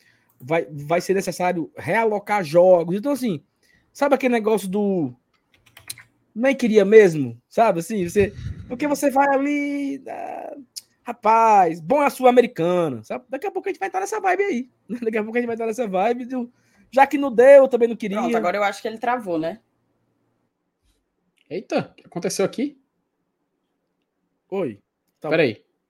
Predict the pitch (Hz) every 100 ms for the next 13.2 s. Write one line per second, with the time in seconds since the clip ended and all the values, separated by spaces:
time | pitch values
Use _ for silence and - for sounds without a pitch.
0 | _ _ _ _ _ _ - - _ _
1 | _ _ _ 143 147 147 - - 226 196
2 | 175 - - _ _ - - 247 - 220
3 | - - _ - 226 - 220 262 254 220
4 | 254 170 139 135 151 - _ _ _ -
5 | 156 160 156 156 - _ _ 196 - 226
6 | 269 269 262 226 226 - 208 160 147 196
7 | 262 359 196 180 170 247 262 233 226 185
8 | 185 - 220 208 147 214 254 285 202 151
9 | 220 285 _ _ _ _ _ _ 190 233
10 | 311 370 _ _ 226 226 175 196 233 285
11 | - _ 170 247 262 170 - 160 135 143
12 | 185 _ 170 156 - 165 170 170 127 127
13 | 107 110